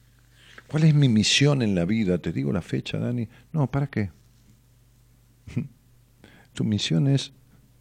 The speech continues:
ser vos. ¿Y qué sería ser yo? Ah, tu tarea es descubrirlo. Cuando yo daba charlas o talleres vivenciales a los cuales pienso volver este año,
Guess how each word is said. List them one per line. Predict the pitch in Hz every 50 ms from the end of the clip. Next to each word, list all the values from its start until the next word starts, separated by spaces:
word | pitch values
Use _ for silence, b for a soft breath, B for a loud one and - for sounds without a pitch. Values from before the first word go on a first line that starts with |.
| _ _ _ _ _ - _ -
ser | - - - 135 120
vos. | 117 135 131 113 - B B B B B
¿Y | 113
qué | - - 147 135
sería | 107 - 135 117 131 135 131 110
ser | - - 120 104
yo? | 90 - - 95 B B B B B
Ah, | - 73 76 73 76 82 - b b b b b b
tu | - -
tarea | - - 67 71 78 78
es | 71
descubrirlo. | 71 73 - - - 69 69 69 76 76 71 67 65 - - _ _ _ _ _ _ _ _ _ _ _ _ _ _ _ _ _ _ _ _ _ _ B B B B B B B B
Cuando | B - 127 120 123
yo | 113 117 151 151 151 147 131
daba | 123 127 135 139 143 135 131 -
charlas | - 135 139 139 135 131 113 -
o | 113 107 107
talleres | - - 95 95 - 131 131 127 117 113
vivenciales | 101 104 104 98 95 90 - - 127 123 107 -
a | 107
los | 98 95
cuales | - - 120 110
pienso | - - 120 113 110 - -
volver | 98 90 85 95 110 107 - B B B B B B
este | - - - - 98 90
año, | 98 101 92 87